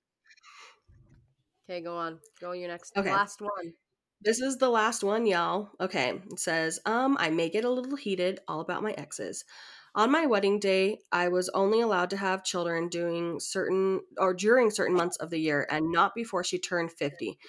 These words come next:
Speaker 2: For one of my birthday dinners, they let their favorite son pick his favorite meal, which is ham, knowing I hate ham and wondered why I wouldn't eat. They had no interest in my kids, told everyone I was keeping them away.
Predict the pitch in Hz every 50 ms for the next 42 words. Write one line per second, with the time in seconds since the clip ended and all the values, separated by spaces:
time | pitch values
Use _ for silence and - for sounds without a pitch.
0 | - - - - _ _ - 202 196 202 208 233 254 254 247 254 262 262 240 202
1 | - - 196 185 185 - 170 170 170 170 165 165 156 165 175 175 - 165 165 175
2 | 180 185 185 - - 170 160 - - - 160 156 160 - - 196 202 208 262 -
3 | - - - 196 156 151 160 170 165 - 170 - - 170 151 - - 165 165 170
4 | 185 160 - 151 151 147 139 160 185 143 151 147 143 - - 175 147 131 139 170
5 | 180 - - - - - - _ _ - 202 196 202 202 190 165 165 165 - 247
6 | 254 - 196 185 165 160 156 160 160 - - 165 175 180 190 202 208 202 196 190
7 | 175 170 170 165 165 160 160 156 156 151 - - - 123 - - - - - _
8 | - - - _ _ _ _ _ _ _ _ _ _ _ _ _ - 220 220 226
9 | 214 208 208 226 233 254 269 226 208 214 208 - 208 202 202 - - - 185 185
10 | 180 175 165 165 - - 170 160 165 175 - - - - - - 202 196 - -
11 | 190 220 233 247 247 226 208 190 185 185 - - - - 196 190 180 175 165 160
12 | 147 139 101 85 104 170